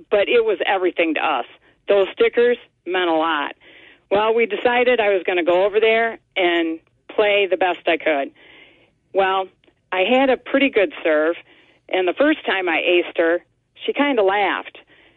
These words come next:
And I thought, "Okay." She was still beating me. The second time I aced her, she kinda looked at her coach a little bit. And I thought, "Yep, yep." She was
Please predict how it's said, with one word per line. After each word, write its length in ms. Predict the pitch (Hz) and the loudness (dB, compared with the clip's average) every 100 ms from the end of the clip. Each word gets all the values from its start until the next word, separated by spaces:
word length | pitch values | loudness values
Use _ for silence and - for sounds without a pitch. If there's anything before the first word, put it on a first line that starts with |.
| _ - - | _ -10 -4
And 140 | 190 | 0
I 120 | 185 | 0
thought, 320 | 175 170 156 - _ 196 | 0 0 -2 -6 _ 0
"Okay." 600 | 247 294 247 220 285 - _ _ _ _ _ _ _ - - | 2 2 2 0 -2 -6 _ _ _ _ _ _ _ -10 -2
She 100 | 302 | 2
was 140 | 330 - | 2 2
still 220 | 370 330 | 2 2
beating 460 | 240 269 269 202 160 | 2 0 2 0 0
me. 280 | 294 302 - _ _ _ - | -2 -4 -8 _ _ _ -4
The 100 | 185 - | -2 0
second 320 | 349 381 302 | 0 0 0
time 280 | 202 185 175 | 0 -2 0
I 160 | 170 - | -2 0
aced 340 | 190 185 - | 2 2 0
her, 280 | 185 170 - - _ _ _ _ _ _ _ - | 0 0 -2 -8 _ _ _ _ _ _ _ -12
she 80 | 220 | -8
kinda 380 | - 330 381 269 | -2 0 2 2
looked 240 | 233 226 | 2 0
at 100 | 226 | 0
her 120 | 185 147 | 0 -2
coach 420 | - 277 262 - | -2 0 0 -2
a 40 | |
little 200 | 165 151 147 | -2 -2 -2
bit. 280 | 139 - - _ _ _ - - _ | -4 -4 -6 _ _ _ -20 -20 _
And 180 | - 214 | -4 -2
I 120 | 208 | 0
thought, 300 | 196 190 175 - - - | 0 0 -2 -6 -20 -2
"Yep, 300 | 208 269 - _ _ _ - | 0 0 -2 _ _ _ -2
yep." 320 | 220 240 330 - - - - - | 0 0 -2 -6 -20 -20 -8 -2
She 80 | |
was 140 | 226 | 0